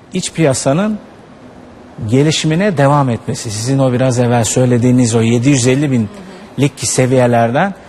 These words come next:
bizim aslında potansiyeli Türkiye'nin baktığınız zaman bir milyonun, bir buçuk milyonun altında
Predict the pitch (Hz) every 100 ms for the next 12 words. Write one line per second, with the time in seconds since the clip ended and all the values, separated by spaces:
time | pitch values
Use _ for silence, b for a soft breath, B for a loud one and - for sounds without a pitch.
0 | B - 127 131 165 147 120 143 139 123
1 | - 127 143 135 - 131 123 117 147 127
2 | 117 139 151 131 110 - 113 113 110 123
3 | 170 170 B B B 110 127 170 151 123
4 | 113 113 135 175 147 - 135 131 131 175
5 | 220 208 151 143 135 160 170 220